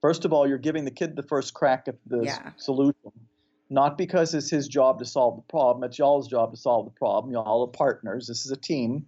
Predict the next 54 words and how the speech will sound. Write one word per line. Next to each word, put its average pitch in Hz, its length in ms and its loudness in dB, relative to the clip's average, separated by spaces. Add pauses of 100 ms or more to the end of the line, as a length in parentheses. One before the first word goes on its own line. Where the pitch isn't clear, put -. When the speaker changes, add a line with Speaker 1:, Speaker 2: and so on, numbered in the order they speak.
(460)
Speaker 1:
But 143 200 2
because 180 420 0
it's 170 80 -8
good 156 200 -2
strategy, 151 840 0
it - 160 -8
lets 143 280 0
the - 100 -4
kid 139 260 -2
know 131 180 2
beyond 123 320 0
a 113 100 2
shadow 160 440 4
of 123 140 0
a 117 40 2
doubt 123 300 2
that 113 160 -10
you're 135 80 0
actually 123 320 2
interested 135 400 -2
in 117 140 -4
his 123 180 -2
ideas, 113 800 2
and 120 240 -2
it 123 180 0 (120)
also 147 640 2
gives 135 360 -2
the 123 80 -8
kid 139 400 -6
practice - 800 -4 (720)
at 117 160 -2
something 156 420 0
he's 156 200 0
gonna 151 260 0
have 143 240 -2
to 135 100 -4
do 143 200 2
for 139 160 -2
the 120 100 0
rest 120 320 2
of 123 100 -2
his 113 180 -4
life. 123 480 2
If 113 120 -8
the 123 80 -8
kid 151 220 0
doesn't 151 220 4
have 147 140 0
any 143 140 -4
ideas, 139 480 0
we 135 80 -2
hope 127 300 -4
the 127 80 -2
adult 123 440 2